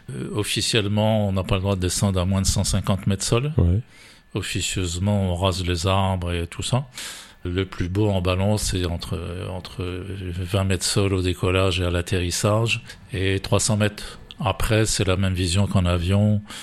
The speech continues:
Speaker 2: Ouais.
Speaker 1: Ça perd un peu de l'intérêt. Sauf en montagne, où là, effectivement, ben, on va voler à trois mille, quatre mille mètres.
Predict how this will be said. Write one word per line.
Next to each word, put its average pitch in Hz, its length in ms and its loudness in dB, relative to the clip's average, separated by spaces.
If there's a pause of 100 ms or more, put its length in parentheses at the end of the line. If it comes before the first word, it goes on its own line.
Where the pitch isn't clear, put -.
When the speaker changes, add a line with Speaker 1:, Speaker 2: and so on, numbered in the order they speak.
(120)
Speaker 2:
Ouais. 95 160 4
Speaker 1:
Ça 110 160 2
perd 98 180 0
un 95 60 0
peu 95 140 0
de 90 60 -2
l'intérêt. 101 500 2 (720)
Sauf - 320 2
en 120 60 4
montagne, 113 460 2 (460)
où 101 40 0
là, 104 120 2
effectivement, 95 760 0
ben, 87 100 -2
on 90 140 0
va 87 100 0
voler 92 340 0
à 87 100 2
trois - 220 -2
mille, 95 240 0
quatre - 240 -2
mille 87 140 0
mètres. - 420 -2